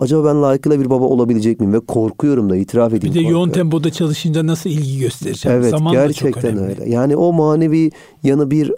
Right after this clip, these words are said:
Speaker 1: ayrı noktada. Yani hepsini böyle içimden geçirirken, hocam okuduklarım beni o kadar şaşırtıyor ki.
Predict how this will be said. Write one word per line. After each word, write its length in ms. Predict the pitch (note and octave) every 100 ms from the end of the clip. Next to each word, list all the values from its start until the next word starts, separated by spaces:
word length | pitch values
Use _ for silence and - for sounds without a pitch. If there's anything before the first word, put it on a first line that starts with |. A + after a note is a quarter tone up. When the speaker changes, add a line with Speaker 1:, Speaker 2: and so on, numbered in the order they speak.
| -
Speaker 1:
ayrı 300 | B2+ C3 C3+
noktada. 320 | A#2+ - A#2
Yani 240 | D3 F3+
hepsini 280 | E3 G#3+ F3+
böyle 140 | D#3+
içimden 300 | D3+ D3 C#3
geçirirken, 520 | B2+ B2 B2 A2 D3+ F#3+ - -
hocam 360 | _ C#3 F3+ C3
okuduklarım 460 | - D3 - D3+
beni 100 | C3+
o 40 | C3+
kadar 180 | - B2
şaşırtıyor 500 | - - - - -
ki. 160 | -